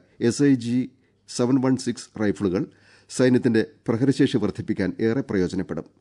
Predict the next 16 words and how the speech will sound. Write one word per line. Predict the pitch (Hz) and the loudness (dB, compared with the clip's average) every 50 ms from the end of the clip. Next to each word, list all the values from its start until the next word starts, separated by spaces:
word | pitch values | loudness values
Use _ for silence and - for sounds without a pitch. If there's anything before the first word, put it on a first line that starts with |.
| _ _ _ _ _ _ _ | _ _ _ _ _ _ _
അര | - 127 139 156 | -2 2 2 2
കിലോമീറ്ററിനപ്പുറം | 165 160 160 135 135 135 135 131 127 123 123 120 101 - - 117 110 101 | 2 4 2 2 4 4 2 2 0 -2 -2 -2 -2 -2 0 0 0 2
വരെ | 92 92 92 - - | 2 0 -2 -4 -4
കാഴ്ച | - 113 110 107 - - | -4 -2 -2 -2 -2 -2
നൽകുന്ന | 117 110 101 92 98 98 92 | -2 -2 -2 -2 -2 -4 -4
സംവിധാനമാണ് | - 95 92 92 95 98 95 92 92 85 80 80 104 151 - - | -4 -2 -2 -2 -2 -2 -2 -4 -4 -4 -4 -6 -6 -6 -4 -2
ഇത്തരം | 117 - - 107 101 98 90 - | -2 -2 -2 -2 -4 -4 -4 -4
റൈഫിളുകളിൽ | 98 95 92 - 117 104 85 - 90 92 | -4 -4 -4 -4 -4 -4 -2 -4 -4 -6
ഘടിപ്പിച്ചിരിക്കുന്നത്. | - - 92 95 - 92 - 95 - - 90 85 82 76 73 - _ _ _ _ _ _ _ _ _ | -6 -4 -4 -4 -4 -6 -8 -8 -8 -8 -6 -6 -6 -8 -10 -12 _ _ _ _ _ _ _ _ _
രാജ്യരക്ഷാ | - - 120 117 120 117 135 123 110 - 117 117 | 0 2 2 2 4 4 2 2 2 0 -2 -2
രംഗത്തെ | 113 107 104 107 - 107 104 101 - | 0 0 -2 -2 0 0 -2 -2 -2
സ്വയം | - - 107 110 110 113 | -4 -2 0 0 0 2
പര്യാപ്തത | 117 117 117 110 - 123 104 107 | 2 0 0 0 -2 -2 -2 0
ലക്ഷ്യമിട്ട് | 95 90 87 - 104 92 85 82 - 139 170 - _ _ _ _ _ | 0 -2 -2 -4 -4 -4 -4 -4 -4 -6 -6 -8 _ _ _ _ _
അൻപത്തിയൊന്ന് | - 117 120 131 139 156 156 - 156 143 139 147 | -2 0 2 4 4 4 2 4 2 2 4 2
ശതമാനത്തിലേറെ | 139 143 127 110 113 113 110 110 113 107 - 107 101 95 92 98 92 | 2 2 0 -2 0 0 0 0 -2 -2 -2 0 0 0 0 0 -2